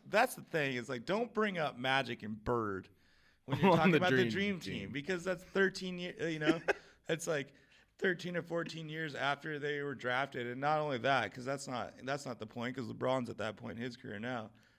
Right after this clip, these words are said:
Speaker 1: But Bird had a bad back, and Magic was retired.
Speaker 2: Yeah, yeah, he was hundred percent retired.
Speaker 1: Yeah, he had the,
Speaker 2: It was
Speaker 1: the
Speaker 2: after
Speaker 1: A-,
Speaker 2: the aids.
Speaker 1: the aids thing had already come out, so it's like,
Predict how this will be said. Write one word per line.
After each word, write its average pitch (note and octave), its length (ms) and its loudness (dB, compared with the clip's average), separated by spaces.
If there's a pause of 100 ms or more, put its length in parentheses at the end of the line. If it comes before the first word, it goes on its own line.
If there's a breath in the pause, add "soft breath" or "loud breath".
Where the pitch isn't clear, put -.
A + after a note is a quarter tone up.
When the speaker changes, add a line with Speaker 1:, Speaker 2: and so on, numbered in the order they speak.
(100)
Speaker 1:
But D3 320 0 (520 soft breath)
Bird F3 340 4
had D#3+ 160 6
a B2 60 2
bad C#3 360 4
back, D3 380 2 (100)
and D#3+ 440 -4 (180)
Magic F3 560 -2
was E3 200 -4
retired. E3+ 600 0 (340)
Speaker 2:
Yeah, A2 300 4 (100)
yeah, G#2 360 4
he G#2+ 180 0
was G#2 140 0 (640)
hundred D3+ 240 4
percent C3+ 240 0
retired. F#2 460 -4
Speaker 1:
Yeah, G3 200 2
he E3 180 2
had E3 240 0
the, B2+ 60 6
Speaker 2:
It C3 40 10
was C3+ 140 8
Speaker 1:
the C3+ 60 10
Speaker 2:
after C#3 200 8
Speaker 1:
A-, - 20 2
Speaker 2:
the C#3+ 140 6
aids. A2 240 6
Speaker 1:
the F3 80 4
aids F3+ 360 2
thing A2 380 -4
had C3 200 -2
already C#3+ 380 0
come C3+ 240 -6
out, B2 280 -6
so A#2 420 -2 (140)
it's A#2 220 -8
like, G#2 260 -4